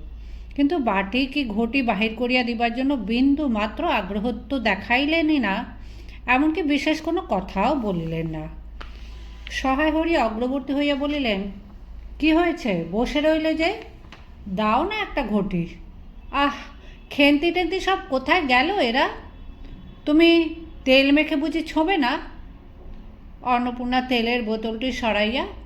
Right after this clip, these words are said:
স্বামীর দিকে খানিকক্ষণ চাহিয়া রহিলেন। পরে অত্যন্ত শান্ত সুরে জিজ্ঞাসা করিলেন, "তুমি মনে মনে কি ঠাউরেছে বলতে পারো?" স্ত্রীর অতিরিক্ত রকমের শান্ত সুরে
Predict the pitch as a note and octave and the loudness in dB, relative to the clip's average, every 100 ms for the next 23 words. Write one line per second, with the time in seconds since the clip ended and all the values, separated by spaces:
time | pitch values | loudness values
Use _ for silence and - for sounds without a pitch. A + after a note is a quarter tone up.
0 | - - - - B3+ B3+ D4+ C4+ D#4 D#4+ | -16 -16 -12 -2 2 2 0 0 -2 -2
1 | C#4+ C#4+ D4 D4+ C#4+ A#3+ F#3 A3 G#3+ E3 | 0 0 0 0 2 0 2 0 0 0
2 | E3+ D#3+ D#3 D3+ - - - - - - | -4 -4 -6 -8 -14 -16 -18 -16 -16 -12
3 | - B3 C#4 D4+ C#4 - - D#4+ F4 E4+ | -2 2 2 2 -2 -6 -2 0 0 -2
4 | E4+ - C4 A#3 A#3 C4+ C4 C4 C#4 A3 | -4 -2 -2 -2 -2 -4 -2 -2 -2 0
5 | G#3+ A3+ C4 C4 C4+ C4+ A3+ F#3+ F#3 - | 0 0 -2 -4 -4 -2 0 0 -4 -8
6 | - - - - - - - - C#4+ D#4 | -12 -14 -14 -16 -16 -16 -10 -2 2 4
7 | D#4 D#4 D#4+ - - - - A#3 C4 C#4 | 4 4 0 -10 -14 -18 -8 -4 0 0
8 | D4 D#4 - D4 D#4 - A3 A3 C4+ D4 | 0 -2 -2 -2 -2 -2 0 0 -2 -4
9 | C#4+ D#4 D4+ E4+ G4+ C4+ D#3+ - - - | -4 -4 -6 -6 -4 -4 -4 -8 -12 -12
10 | - - - - - - - - - - | -14 -14 -14 -14 -14 -16 -16 -14 -14 -14
11 | - - C#4 D#4 D4 A3 B3+ C#4 C#4 D4+ | -8 0 2 2 2 0 -2 -2 -2 -2
12 | D4 C#4 C#4+ D4 C#4+ B3 G#3 G#3+ C4 C4 | -2 0 -2 -2 -2 -2 -2 -2 -4 -6
13 | - B3 C#4 A3 G3+ | -4 -2 0 0 -2